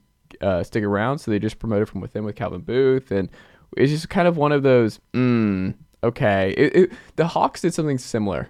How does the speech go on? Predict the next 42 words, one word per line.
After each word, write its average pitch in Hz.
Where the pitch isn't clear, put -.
where 104
it 92
was 98
like, 92
"We're 226
gonna -
contend. 117
We're 127
gonna 131
really 135
go 135
for 104
it. 92
And 107
we're, 123
we're 110
not 120
breaking 120
this 113
up." 139
And 101
it's 92
like, 101
"We're 110
also 123
gonna 98
quietly 60
move 50
Kevin 110
Huerter 120
for 92
Justin 107
Holiday 101
and 90
Mo 92
Harkless 95
while 107
also 156
trading 131
for 131
DeJounte 127
Murray. 143